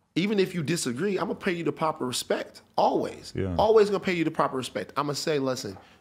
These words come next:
Speaker 1: everything that you've gotten, you deserve. You're a genius. You deserve all of this. This is what we going through, though."
Speaker 2: Yeah.
Speaker 1: Like, I believe that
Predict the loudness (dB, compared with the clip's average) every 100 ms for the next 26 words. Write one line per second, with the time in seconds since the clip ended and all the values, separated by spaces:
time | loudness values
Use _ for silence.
0 | _ _ -2 0 0 -2 -2 -2 -2 0
1 | -2 -2 -4 -4 -4 -2 0 -2 -4 -2
2 | -2 -2 -4 -4 -4 -4 -6 -4 -4 -4
3 | -4 -6 -10 -6 -2 0 0 -2 -2 -6
4 | -8 -10 -14 -16 _ _ _ -4 -4 -6
5 | -6 -2 -2 -2 -14 -4 4 4 4 2
6 | 2 2 0 -2 -6